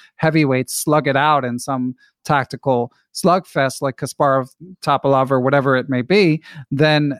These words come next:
there's gonna be a lot of variations if you wanna learn to appreciate it. But, but they did an amazing job, and, uh, yeah, it's been, been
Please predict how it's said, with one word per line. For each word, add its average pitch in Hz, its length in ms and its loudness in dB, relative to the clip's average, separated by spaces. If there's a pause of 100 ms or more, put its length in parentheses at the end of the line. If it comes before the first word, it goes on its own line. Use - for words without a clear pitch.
there's 156 300 0
gonna 170 200 0
be 160 140 2
a 156 80 4
lot 156 160 2
of 151 80 -4
variations 151 640 -4
if 135 120 -6
you 143 100 0
wanna 139 200 4
learn 131 260 2
to 131 120 -2
appreciate 117 520 -2
it. 104 180 -4
But, 123 300 0
but 131 140 0
they 131 100 0
did 131 160 2
an 135 100 4
amazing 135 460 2
job, 120 380 2
and, 113 180 -2
uh, 117 60 -2
yeah, 123 320 2
it's - 160 -6
been, 117 260 -2
been 120 360 -2